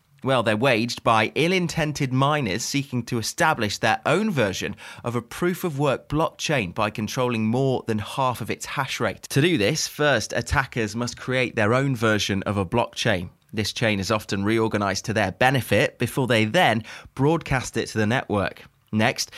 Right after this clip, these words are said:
they activate enough rigs to mine blocks faster than anyone else because the longest chain wins. They then prevent new transactions and trick crypto platforms like exchanges into letting them spend crypto twice, which is known as double spending.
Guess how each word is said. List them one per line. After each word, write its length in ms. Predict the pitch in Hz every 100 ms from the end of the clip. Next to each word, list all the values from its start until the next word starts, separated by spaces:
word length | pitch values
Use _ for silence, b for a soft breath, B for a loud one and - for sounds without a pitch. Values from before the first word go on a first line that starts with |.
| B B
they 80 | -
activate 480 | 165 - 131 131 120
enough 280 | 123 123 104
rigs 360 | 131 131 143
to 100 | -
mine 240 | 139 135 117
blocks 260 | 131 -
faster 380 | - 135 131 -
than 240 | 113 107 -
anyone 440 | 139 143 110 107
else 400 | 135 147 92 -
because 280 | - 110 127
the 140 | 107 101
longest 480 | 123 147 117 95
chain 340 | - 123 110 104
wins. 480 | 151 156 98 92 - B B B
They 140 | - 113
then 320 | 135 147 151
prevent 420 | 139 117 139 117
new 180 | 120 139
transactions 800 | - 131 110 110 - - 127 131
and 160 | 104
trick 260 | - 165 -
crypto 440 | - 170 - 135
platforms 640 | 120 175 - - 107 104 101
like 220 | 107 104
exchanges 720 | - - - 196 185 123 98 - B B B
into 180 | 143
letting 400 | 156 165 175 165
them 120 | 151 135
spend 340 | - 139 135
crypto 480 | - 151 - - 120
twice, 600 | - 165 147 90 - - -
which 200 | - 131
is 100 | 120
known 300 | 139 131 117
as 220 | 110 107
double 240 | 127 101
spending. 520 | - 147 139 117 87